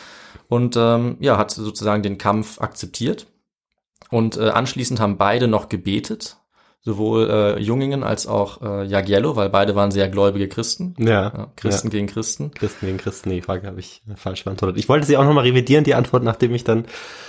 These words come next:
Speaker 2: äh, gehört habe, dass es dann irgendwie auch Polen und, äh, Litauer waren, weil ich dachte mir,
Speaker 1: Ja.
Speaker 2: okay,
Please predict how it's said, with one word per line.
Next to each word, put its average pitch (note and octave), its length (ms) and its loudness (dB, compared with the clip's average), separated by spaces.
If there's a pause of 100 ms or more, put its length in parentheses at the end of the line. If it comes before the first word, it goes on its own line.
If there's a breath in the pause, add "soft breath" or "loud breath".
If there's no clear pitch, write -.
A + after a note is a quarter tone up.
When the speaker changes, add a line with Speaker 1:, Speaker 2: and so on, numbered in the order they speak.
(300 loud breath)
Speaker 2:
äh, G2 440 0 (180)
gehört A2 300 4
habe, A2+ 100 0
dass G2+ 180 -2
es G#2+ 80 -8
dann G2 100 -2
irgendwie G#2+ 280 0
auch F#2 120 -2
Polen A2+ 340 -2
und, G2 380 -8
äh, F#2 280 -10 (180)
Litauer F2 400 -2
waren, F2+ 200 -6
weil F2+ 80 -8
ich - 60 -10
dachte - 260 -8
mir, F#2+ 120 -4
Speaker 1:
Ja. G2+ 120 2
Speaker 2:
okay, F2+ 160 0